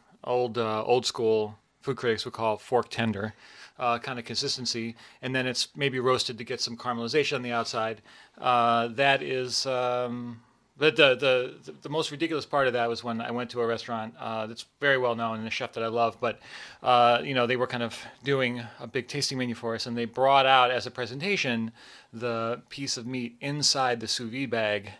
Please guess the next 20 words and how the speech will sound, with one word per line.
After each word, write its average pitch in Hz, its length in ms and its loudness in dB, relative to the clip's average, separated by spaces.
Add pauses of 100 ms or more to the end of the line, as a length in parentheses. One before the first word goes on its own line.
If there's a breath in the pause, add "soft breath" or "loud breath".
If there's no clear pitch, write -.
(580 soft breath)
as 123 160 0
a 127 60 -8
presentation 117 640 -6
at 104 100 -8
the 107 60 -18
table, 113 420 -4
which 110 160 -8
is, 107 380 -6
as - 120 -6
a - 40 -6
diner, 120 580 4
which 131 160 -12
is 120 80 0
often 143 240 6
how 123 120 0
I 117 80 0
look 120 220 -4
at 147 140 -6
things, 151 260 -6
'cause - 220 -8